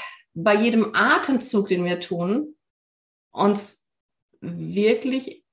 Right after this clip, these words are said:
in jedem Augenblick in dieser Präsenz befinden. Und wir werden auch nach dieser Woche, die es dann wahrscheinlich sein wird, nie wieder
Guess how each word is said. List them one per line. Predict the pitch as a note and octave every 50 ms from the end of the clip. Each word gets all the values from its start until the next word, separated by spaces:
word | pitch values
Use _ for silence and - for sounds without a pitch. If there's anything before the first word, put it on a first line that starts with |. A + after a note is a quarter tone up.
| _ -
in | E3 F#3 F#3+
jedem | F#3 F#3+ G3+ G#3 A3+ B3 B3 B3+ A#3+ -
Augenblick | - F#3+ G3 G3 G3+ G3+ G3+ G3+ G3+ G3+ F3+ F3 E3+ - - - - - -
in | F3 F3+ E3+
dieser | G3 F#3 F#3+ F#3+ F3
Präsenz | - - G3 F3+ F3+ F3 E3 E3 E3 - -
befinden. | F3 E3+ - F3 E3 E3 D#3+ - - E3+ E3 E3 E3
Und | - - D#3+ E3+ E3+ E3 - - - _ _ _ _ _ _ _ _ _ _ _ _ _ _ _ _ _ _ _ _ _ _ -
wir | F3+ F3 F3+
werden | F3 F3 F3 F3+ - F#3 F#3+ F#3+ - - - _ _ _ _ _ _ _ _ _ _ _ - - - _ _
auch | - D#3+ E3+ F3+ - -
nach | F#3+ F#3
dieser | - G3+ G3+ F#3+ F3 F3
Woche, | E3+ F#3 A3 - A#3 A3+ A3+ G#3+ G3
die | G#3
es | G3 G3 -
dann | F#3+ G3 G3
wahrscheinlich | F3+ F#3+ - F3+ F3 F3 F3 -
sein | - E3+ E3+ E3+ F3 E3+ E3
wird, | E3 E3 E3 - _ _ _ _ _ _ _ _ _ _ _ _ _ _ _ _ _ _ _ _ _ _ _ _ _ _ _ -
nie | D#3 F3 F#3 F#3+ G3+ A#3 B3 A3+
wieder | G#3+ G3 F3 E3 D3 D3 C#3+ D#3 F3 - -